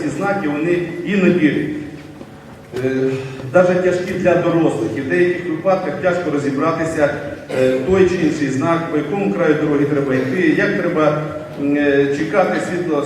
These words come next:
світлофора, чи, можливо, там переходить дорогу на, е, по пішу-, на, на косу, чи, може, по прямому переходить. Але розробили таку книжечку для вас, діти, щоб вона була для вас доступна. Тут і ребуси,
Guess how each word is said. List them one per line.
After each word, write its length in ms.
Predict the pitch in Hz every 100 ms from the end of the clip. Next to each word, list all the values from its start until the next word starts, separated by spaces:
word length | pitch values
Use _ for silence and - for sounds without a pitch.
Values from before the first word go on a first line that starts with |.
| 143
світлофора, 640 | 147 143 - 180 180 156 151 - - - - - - - - 175
чи, 240 | 175 156
можливо, 400 | 175 175 214 185
там 240 | - 143 143
переходить 560 | 151 - 185 151 139
дорогу 380 | 147 170 156 139
на, 340 | 139 143 139 135 - - - 117
е, 220 | 123 127 123 - - - - 139 139 139 139 143
по 80 | 160
пішу-, 340 | 156 165 156
на, 160 | 165 160
на 180 | 165
косу, 420 | 165 165 - 208 196 190
чи, 60 |
може, 220 | 170 151
по 140 | 156 160
прямому 440 | 156 180 196 190
переходить. 420 | 180 175 175 151 - - - -
Але 180 | 214 269
розробили 480 | - 196 202 196
таку 240 | 196 185 185
книжечку 500 | - 202 175 - 156
для 160 | 156
вас, 320 | 170 202 - 147
діти, 220 | 139 139
щоб 180 | 147 147
вона 180 | 170 175
була 480 | 170 165 170 - - - -
для 100 | 147
вас 180 | 190 190 175
доступна. 420 | 156 151 120 110
Тут 440 | 107 113 220 180
і 220 | 175 165 - 147
ребуси, 420 | 156 143 -